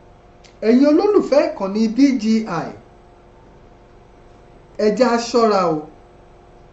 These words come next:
Ẹ má jẹ́ ká sùn ká dijú méjèèjì, torí wípé, eh, ìfura lògùn àgbà o.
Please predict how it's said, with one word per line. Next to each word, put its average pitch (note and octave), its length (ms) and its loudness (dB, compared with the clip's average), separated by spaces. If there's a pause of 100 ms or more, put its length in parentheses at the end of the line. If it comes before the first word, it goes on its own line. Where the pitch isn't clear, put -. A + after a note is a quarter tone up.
(1200)
Ẹ D4 100 6
má G4+ 100 4 (120)
jẹ́ G3+ 200 4
ká D4+ 200 2
sùn D#4+ 320 -2
ká G#3 180 -4
dijú A#3 360 0
méjèèjì, C#4+ 720 0 (160)
torí A3+ 340 6
wípé, B3 400 0 (540)
eh, A2+ 340 -8 (1600)
ìfura C4 520 0
lògùn F#3+ 400 2
àgbà F3+ 280 0
o. A#3+ 240 0